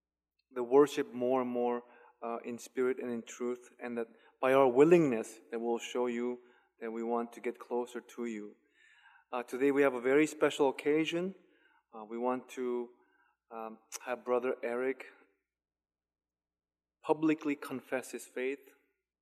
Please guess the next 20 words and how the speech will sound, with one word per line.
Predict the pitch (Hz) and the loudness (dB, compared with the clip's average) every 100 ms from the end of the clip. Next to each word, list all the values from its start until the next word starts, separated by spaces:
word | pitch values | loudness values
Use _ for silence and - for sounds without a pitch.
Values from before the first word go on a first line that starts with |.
| _ _ - | _ _ -14
and | 123 120 117 | -10 -8 -8
that | 110 | -8
we | 117 | -6
want, | 120 123 113 | -4 -4 -4
Lord, | 123 120 | -4 -4
uh, | 117 113 - | -6 -8 -14
to | - | -16
hear | - 147 | 0 2
a | 131 | 2
message | 123 131 - 113 - | 0 -6 -8 -10 -8
bearing | 120 120 120 | -4 -4 -2
this. | 120 147 - _ _ _ _ _ _ _ - | -4 -4 -8 _ _ _ _ _ _ _ -12
We | 117 | -4
ask | 120 120 | -4 -4
that, | 127 117 - | -4 -4 -4
uh, | 110 | -6
the | 107 | -8
preacher | - 135 - 147 | -2 -2 -2 -2
would | 127 - | -2 -4
speak | - 143 143 | -8 -4 -4